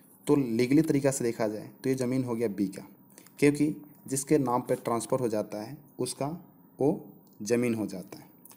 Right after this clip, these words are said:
ठीक है दोस्तों, लेकिन यहाँ पे इक्विटी क्या कहता है कि ये जो है ज़बरदस्ती यानी कि by forcefully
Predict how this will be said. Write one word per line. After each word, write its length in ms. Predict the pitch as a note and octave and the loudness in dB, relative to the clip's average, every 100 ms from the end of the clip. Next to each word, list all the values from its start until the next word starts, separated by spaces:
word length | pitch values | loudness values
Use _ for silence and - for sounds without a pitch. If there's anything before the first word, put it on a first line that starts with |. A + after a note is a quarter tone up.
| - | -4
ठीक 100 | C3 | -2
है 60 | |
दोस्तों, 280 | C#3 C#3 - - - - - - | -2 -6 -10 -14 -20 -20 -8 -2
लेकिन 220 | C#3 D3 | 4 4
यहाँ 140 | C#3+ | 4
पे 100 | C#3+ - | 2 -6
इक्विटी 340 | - B2+ D3 | -4 -2 0
क्या 160 | C#3+ C#3 | 0 0
कहता 320 | C#3+ C#3 C#3+ | -2 -4 -6
है 120 | C#3 E3 - - - - | -8 -10 -16 -20 -20 0
कि 60 | |
ये 120 | C3 E3 | 4 6
जो 140 | D#3 | 6
है 180 | C#3 C#3+ - A2+ | 4 0 -4 -4
ज़बरदस्ती 580 | B2+ B2+ A#2+ B2+ - F2+ - - | 0 4 4 2 0 -6 -8 -2
यानी 140 | B2 | 0
कि 80 | C3+ | 0
by 180 | G#2 A2 B2 | 2 2 2
forcefully 560 | - D3+ D3 - G#2+ | 4 4 4 -2 -2